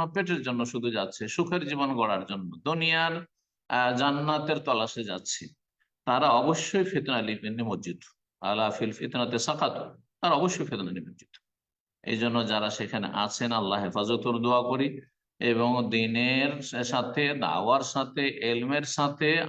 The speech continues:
আর ভালো মানুষদের সাথে জড়িত থাকুন। একটা আপনাদের, আহ, কোরআন সুন্নাহর অনুসারী ধার্মিক মুসলিমদের, আহ, সার্কেল থাকবে, সেই সার্কেলের সাথে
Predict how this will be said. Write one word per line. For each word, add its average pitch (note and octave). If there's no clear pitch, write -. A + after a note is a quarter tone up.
আর B2+
ভালো A#2
মানুষদের C3+
সাথে B2+
জড়িত G#2+
থাকুন। C#3+
একটা A2
আপনাদের, B2+
আহ, G#2
কোরআন B2
সুন্নাহর C#3+
অনুসারী C3+
ধার্মিক B2+
মুসলিমদের, C3
আহ, A#2+
সার্কেল A#2+
থাকবে, C#3
সেই B2
সার্কেলের A#2+
সাথে C3+